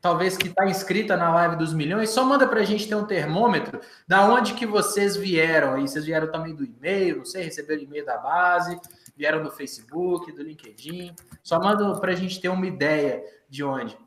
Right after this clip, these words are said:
Pablo Moura tá sempre com a gente, tá lá no curso, né, Pablo? Mais uma vez, muito obrigado pela presença, Ciderley também. Vamos lá, galera, manda pra gente aí. Ó, o Júnior veio do Instagram, Hugo Souto pesquisa Google.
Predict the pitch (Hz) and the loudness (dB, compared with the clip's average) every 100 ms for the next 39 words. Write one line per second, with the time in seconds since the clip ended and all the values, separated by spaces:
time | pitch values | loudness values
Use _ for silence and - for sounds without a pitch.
0 | - 202 220 220 202 226 - 233 - 226 | 4 6 8 6 8 8 8 6 4 2
1 | 233 226 208 170 196 220 - 208 202 202 | 2 2 2 2 0 -2 2 4 6 4
2 | - 220 226 226 226 220 180 - - - | 2 0 0 0 0 2 4 4 0 -10
3 | - _ - 180 226 208 214 170 160 208 | -16 _ 2 6 6 6 4 2 4 2
4 | 208 208 196 180 175 185 185 175 170 143 | 2 0 0 2 2 2 0 -2 -2 -4
5 | 139 147 165 202 196 190 - 175 170 143 | -4 -4 -2 -4 -4 -6 -6 -4 -2 0
6 | 165 180 160 131 139 175 190 190 - - | 0 -2 -2 -6 -4 -4 -4 -6 -10 -16
7 | - - _ 175 202 196 151 139 143 143 | -18 -20 _ 0 4 6 6 4 2 2
8 | 120 117 - _ _ 135 160 170 175 143 | 0 -4 -14 _ _ -4 -2 2 0 0
9 | 143 143 - 127 113 95 - _ _ 147 | -4 -6 -6 -6 -8 -12 -20 _ _ -2
10 | 151 120 - 185 220 185 196 196 196 185 | 0 0 -2 -2 0 0 2 0 0 0
11 | 147 135 151 196 214 214 - - _ _ | 0 2 2 2 0 -4 -10 -20 _ _
12 | _ _ _ _ _ _ - 175 220 190 | _ _ _ _ _ _ -8 -4 -4 -4
13 | - 208 202 180 - - 233 160 175 240 | -4 -4 -2 -2 -4 -6 -4 -4 -2 -2
14 | 175 120 - - | -2 -4 -8 -18